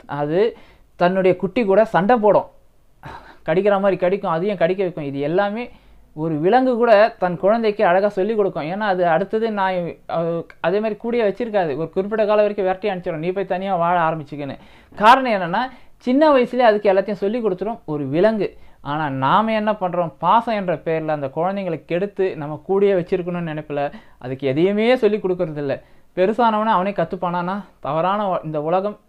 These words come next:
தவறானதை நிறையா சொல்லிக் கொடுக்கும், நல்லதை சொல்லிக் கொடுக்க நிறைய பேர் இல்லை என்பதை நாம் புரிந்து கொள்ள வேண்டும்.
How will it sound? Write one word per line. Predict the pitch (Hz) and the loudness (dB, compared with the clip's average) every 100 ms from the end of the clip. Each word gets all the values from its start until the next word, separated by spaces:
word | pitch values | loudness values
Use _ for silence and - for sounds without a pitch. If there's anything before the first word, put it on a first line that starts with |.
| _ | _
தவறானதை | 147 175 214 226 214 220 | -2 2 4 4 2 2
நிறையா | 175 175 | 0 0
சொல்லிக் | 190 175 196 | 0 -2 -4
கொடுக்கும், | 196 160 - - _ _ _ | -4 -6 -10 -16 _ _ _
நல்லதை | 143 185 214 | 0 2 2
சொல்லிக் | 190 180 170 | 0 -4 -4
கொடுக்க | 170 175 | -6 -8
நிறைய | 139 131 143 160 | -8 -6 -2 -2
பேர் | 180 165 | 0 -2
இல்லை | 147 156 202 220 | -2 -2 0 0
என்பதை | 175 165 165 | -2 -4 -4
நாம் | 139 135 | -6 -12
புரிந்து | 135 151 165 | -10 -8 -6
கொள்ள | 151 135 | -6 -6
வேண்டும். | 127 113 104 | -6 -8 -12